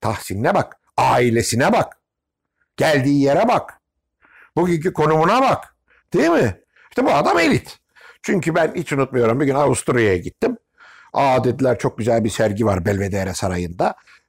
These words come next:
Ee, bu ikinci Mustafa'yı Zenta Muharebesi'nde yenen Prens Eugen'in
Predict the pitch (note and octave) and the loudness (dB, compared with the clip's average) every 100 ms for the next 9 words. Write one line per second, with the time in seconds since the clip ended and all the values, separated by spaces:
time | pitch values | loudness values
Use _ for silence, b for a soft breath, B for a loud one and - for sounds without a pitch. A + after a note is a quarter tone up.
0 | - - - - D3 - A#2 A2 A2+ - | -10 -6 -4 -4 -4 -4 -4 -4 -6 -10
1 | - G#2+ G#2 G2+ - F#2+ G2 F#2+ G2+ - | -8 -4 -2 -4 -4 -4 -2 -4 -6 -12
2 | _ _ - G2 G#2 G2+ G2+ F#2 F#2+ F2+ | _ _ -6 -4 -2 -4 -4 -4 -6 -8
3 | - F2 F2 E2+ F2 E2 D#2 G#2+ F2 - | -10 -8 -8 -6 -8 -12 -12 -10 -8 -4
4 | G2 F#2 E2+ A2 A3 | -2 -2 -6 -6 -6